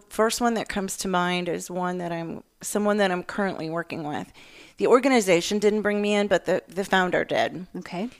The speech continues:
Speaker 1: The company, it's a multi-million dollar company, and he was struggling.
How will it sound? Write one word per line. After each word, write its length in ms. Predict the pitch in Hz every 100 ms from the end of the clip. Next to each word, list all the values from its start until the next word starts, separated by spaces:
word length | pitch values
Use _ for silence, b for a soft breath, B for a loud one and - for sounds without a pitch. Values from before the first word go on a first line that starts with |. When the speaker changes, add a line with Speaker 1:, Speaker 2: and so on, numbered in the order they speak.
| _ -
Speaker 1:
The 120 | 214
company, 520 | - 214 214 226 214
it's 180 | 196 -
a 120 | 180
multi-million 760 | 180 190 226 226 202 196 196 196
dollar 380 | 180 180 175
company, 640 | - 185 170 160 151 151 185 _ _ _ _ _ _ _ _ _ -
and 100 | 220
he 100 | 214
was 160 | 196
struggling. 680 | - - 185 165 151 143 170